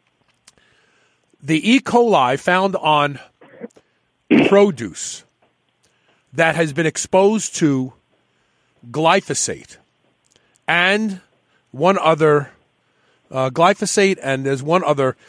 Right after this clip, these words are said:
So glyphosate and one other herbicide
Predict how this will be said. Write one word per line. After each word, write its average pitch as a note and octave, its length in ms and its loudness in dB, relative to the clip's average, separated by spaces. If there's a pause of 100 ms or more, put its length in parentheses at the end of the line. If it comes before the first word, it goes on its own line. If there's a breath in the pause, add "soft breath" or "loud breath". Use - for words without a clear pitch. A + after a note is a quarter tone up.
(140)
So F3+ 180 2
glyphosate A3+ 640 2
and E3 260 0
one G#3+ 200 2
other F#3 400 2 (920)
herbicide C3+ 680 0